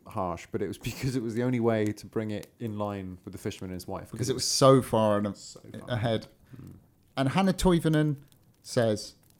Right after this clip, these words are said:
Speaker 2: "Puss should, of course, win, because this version of the story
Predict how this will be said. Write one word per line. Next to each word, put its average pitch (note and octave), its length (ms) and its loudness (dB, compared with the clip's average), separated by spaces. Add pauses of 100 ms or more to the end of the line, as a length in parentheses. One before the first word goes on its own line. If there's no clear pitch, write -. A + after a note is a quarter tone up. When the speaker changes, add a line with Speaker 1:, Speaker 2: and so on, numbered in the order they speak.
(280)
Speaker 2:
"Puss - 400 2 (100)
should, - 340 -2 (100)
of C3+ 160 -2
course, - 560 -4
win, F#2 340 -6
because D3 280 -2
this G3 260 4
version A#2+ 320 0
of A2 60 -4
the - 40 -6
story A2+ 440 -2